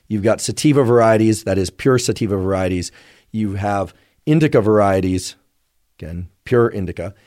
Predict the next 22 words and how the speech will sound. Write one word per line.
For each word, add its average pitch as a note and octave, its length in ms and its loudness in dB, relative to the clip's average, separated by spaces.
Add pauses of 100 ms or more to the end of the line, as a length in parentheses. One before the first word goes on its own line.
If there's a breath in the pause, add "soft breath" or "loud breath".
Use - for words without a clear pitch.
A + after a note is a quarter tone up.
(140 soft breath)
and A#2 140 -6
then A#2+ 100 -2
you A2 140 -2
have G#2 320 -4 (180 soft breath)
hybrid D#3 500 0
varieties. D2+ 680 -8 (440 soft breath)
And A#2+ 220 -2
beneath C#3 420 0
each C3 200 -2
of A2 140 -2 (120)
those, G2 400 -2 (160 soft breath)
you A#2 140 0
have A2 240 2
type C3 340 0
one, D3+ 240 2
type B2+ 300 -2
two, B2+ 340 -2
and G#2 220 -6
type G2+ 320 -6
three D3 680 2 (600 soft breath)
strains G#2 680 -4 (200)
of F#2 320 -8